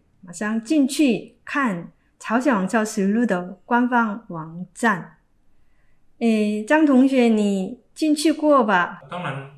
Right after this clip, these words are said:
Speaker 2: 的，老师，这个朝鲜王朝实录的网站，我们可以很清楚地可以利用它总共有二十七代国王的，都很明显的可以看出来。
Speaker 1: 嗯。
Speaker 2: 那它生存年份也很明显。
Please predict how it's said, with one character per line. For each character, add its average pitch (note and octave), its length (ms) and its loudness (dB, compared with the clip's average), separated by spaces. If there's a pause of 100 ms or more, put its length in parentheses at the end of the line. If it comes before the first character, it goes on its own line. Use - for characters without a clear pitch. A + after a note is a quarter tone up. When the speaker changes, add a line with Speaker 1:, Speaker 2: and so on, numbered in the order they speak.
Speaker 2:
的， C#3 100 -10
老 B2+ 140 -14
师， C3+ 340 -16 (160)
这 G3+ 100 -10
个 E3+ 180 0
朝 E3 220 -6
鲜 G#3 100 -6
王 F3 140 -4
朝 D#3 100 -6
实 D3+ 180 -12
录 F3+ 100 -8
的 C#3+ 80 -6
网 A#2+ 180 -10
站， C#3+ 240 -6
我 B2+ 60 -10
们 C3 100 -14
可 E3 100 -12
以 C#3 300 -8
很 C3 120 -12
清 F3 220 -14
楚 D3 200 -10
地 - 20 -14
可 C#3 80 -12
以 C3+ 100 -8
利 D3 120 -10
用 D3 260 -6
它 C#3 360 -10 (280)
总 C3 140 -14
共 D#3 80 -10
有 C3+ 160 -10
二 D#3 100 -8
十 C#3 100 -10
七 - 220 -12
代 C#3+ 340 -12
国 C#3+ 140 -16
王 C3 300 -12
的， C#3 80 -14 (680)
都 E3 100 -6
很 D3 120 -6
明 C#3 180 -8
显 C#3 140 -12
的 B2+ 80 -12
可 B2 100 -16
以 C3 80 -14
看 D3 180 -10
出 C3 220 -14
来。 C3 60 -14 (360)
Speaker 1:
嗯。 A3 260 0
Speaker 2:
那 D#3 100 -8
它 D#3 100 -4
生 E3+ 180 -8
存 C#3 140 -10
年 C3 160 -10
份 D#3+ 120 -8
也 B2+ 220 -10
很 C3+ 80 -18
明 C3 160 -16
显。 D3 260 -16